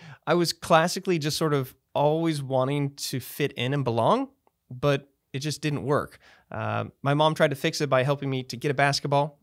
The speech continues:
and I learned that having your own basketball doesn't get you in the game.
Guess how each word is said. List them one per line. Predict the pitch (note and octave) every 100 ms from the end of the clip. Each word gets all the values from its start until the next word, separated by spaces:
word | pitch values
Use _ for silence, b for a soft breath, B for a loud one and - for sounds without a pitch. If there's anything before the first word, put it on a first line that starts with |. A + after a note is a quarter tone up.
| B2
and |
I | A#2+
learned | B2 B2
that | A#2
having | - C3+ C3+
your | C3
own | C3
basketball | B2+ C3 - C3+
doesn't | C#3 B2+ A#2 G#2+
get | - A2+
you | A#2
in |
the | G#2+
game. | B2+ B2+ F#3+